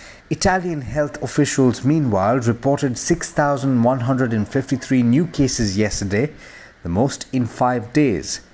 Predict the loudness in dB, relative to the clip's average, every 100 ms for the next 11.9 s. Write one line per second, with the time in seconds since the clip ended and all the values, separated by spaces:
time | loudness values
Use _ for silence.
0 | -10 -2 0 2 2 -2 -2 -2 -2 -4
1 | -2 -2 0 0 0 -4 -2 -2 0 0
2 | 0 0 0 2 0 -2 -8 -2 0 -2
3 | -2 -2 -2 -6 -8 -8 -6 -6 -2 -4
4 | -4 -12 -20 -20 -8 0 2 4 2 0
5 | -2 0 2 2 2 2 -2 -4 -2 0
6 | 2 4 4 2 0 2 2 2 2 2
7 | -4 -2 0 0 2 0 0 0 0 2
8 | 0 0 2 0 0 0 0 0 0 0
9 | 2 0 0 -2 -2 -2 -4 -6 0 2
10 | 4 4 4 2 2 -2 -2 -2 0 0
11 | 0 0 0 -4 -2 -2 0 -2